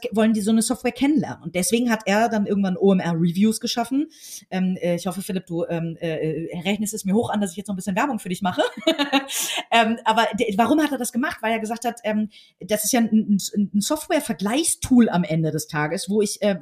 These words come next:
wo ich Bewertung kriege, wie gut ist eine C-R-M-Software oder eine C-M-S-Software oder was auch immer.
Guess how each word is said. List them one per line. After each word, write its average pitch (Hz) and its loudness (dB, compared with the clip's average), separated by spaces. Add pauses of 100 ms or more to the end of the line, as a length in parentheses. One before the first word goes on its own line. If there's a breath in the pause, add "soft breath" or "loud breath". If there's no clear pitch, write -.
wo 202 2
ich 214 -2
Bewertung 208 0
kriege, 247 -4
wie 214 -2
gut 208 -2
ist - -6
eine 202 0
C-R-M-Software 233 0
oder 208 0
eine 190 0
C-M-S-Software 208 -2
oder 190 0
was - -4
auch 190 -6
immer. 175 2